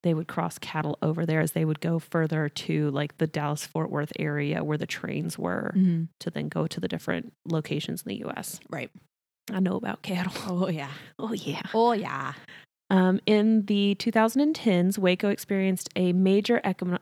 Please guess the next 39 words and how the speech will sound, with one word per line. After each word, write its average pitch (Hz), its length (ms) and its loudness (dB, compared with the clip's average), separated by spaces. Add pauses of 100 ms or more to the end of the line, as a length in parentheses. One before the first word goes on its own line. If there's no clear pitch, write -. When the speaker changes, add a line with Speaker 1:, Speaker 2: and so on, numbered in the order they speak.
(180)
Speaker 1:
economic 202 500 -2
boom 175 360 2
in 170 100 0
tourism 233 580 0
because 196 320 -4
of 180 60 -4
the 170 140 0
insanely 196 500 0
popular 170 540 -2
H - 280 -4
G 190 200 -4
T 190 180 -2
V 208 160 -2
show, 175 400 -4 (340)
Fixer 175 500 2
Speaker 2:
Fixer - 60 -2
Upper. 180 760 4
Speaker 1:
Upper. - 20 6 (400)
<laughs> - 460 -14
Speaker 2:
Oh, 190 100 2
yeah. 156 360 2 (140)
<laughs> - 200 4
Speaker 1:
One 202 160 4
of 214 80 6
my 254 120 6
favorite 180 280 0
stories 175 280 0
about 180 200 0
Fixer - 260 -4
Upper, 175 240 -2
just 180 240 -8
really 175 180 -4
quickly, 196 420 -4 (300)
they 185 160 2
were 208 140 2
doing 175 540 0
a 170 100 0
show, 165 560 0 (120)
or 180 180 4